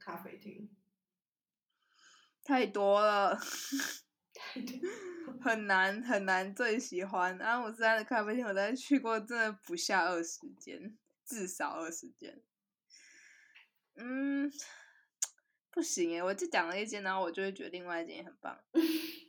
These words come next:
Speaker 2: 因为他们身上非常多独立的咖啡厅，跟很多自己磨豆跟烘豆的。嗯，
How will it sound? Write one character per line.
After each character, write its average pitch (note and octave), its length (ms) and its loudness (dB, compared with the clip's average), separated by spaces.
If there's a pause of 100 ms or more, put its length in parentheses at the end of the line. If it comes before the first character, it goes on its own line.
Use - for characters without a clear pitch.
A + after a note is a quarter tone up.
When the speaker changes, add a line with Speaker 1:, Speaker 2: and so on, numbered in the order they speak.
(120)
Speaker 2:
因 F4 80 0
为 - 20 6
他 G#4+ 60 4
们 D4 100 4
身 C#4 100 8
上 D#4 100 6
非 C4+ 120 0
常 B3+ 200 4
多 A3+ 140 -4
独 F#3 240 -6
立 G3 180 -4
的 E3+ 60 -10
咖 F3+ 140 -4
啡 F#3 160 -8
厅， F#3+ 180 -12
跟 G#3+ 100 -8
很 F#3+ 120 -8
多 G3 140 -4
自 G#3 200 -12
己 F3 200 -6
磨 F3+ 240 -10
豆 G3+ 220 -6
跟 F#3 160 -8
烘 F#3 340 -12
豆 F3+ 280 -6
的。 A3 180 -16 (1500)
嗯， G3+ 960 -12